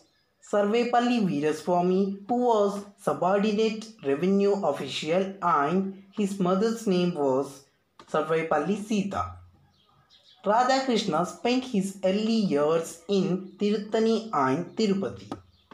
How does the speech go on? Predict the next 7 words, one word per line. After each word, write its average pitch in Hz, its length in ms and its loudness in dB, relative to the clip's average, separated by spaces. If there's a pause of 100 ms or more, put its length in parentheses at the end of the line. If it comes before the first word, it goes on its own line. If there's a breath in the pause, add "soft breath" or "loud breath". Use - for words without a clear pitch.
(1500)
Although 254 280 2
his 208 240 -2
father 214 440 0
wanted 208 520 2
him 208 240 0
to 180 120 0
be 147 140 -6